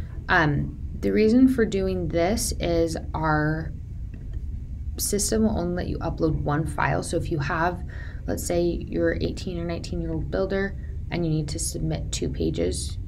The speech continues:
you're gonna have to go in and, um,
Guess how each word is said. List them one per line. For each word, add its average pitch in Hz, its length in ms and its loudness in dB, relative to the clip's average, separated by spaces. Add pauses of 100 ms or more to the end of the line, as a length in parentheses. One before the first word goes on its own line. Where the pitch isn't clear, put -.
you're 156 160 -2
gonna 156 180 0
have 139 320 -4
to - 100 -4
go 151 340 0
in 143 640 4 (420)
and, 71 560 -2
um, 139 500 2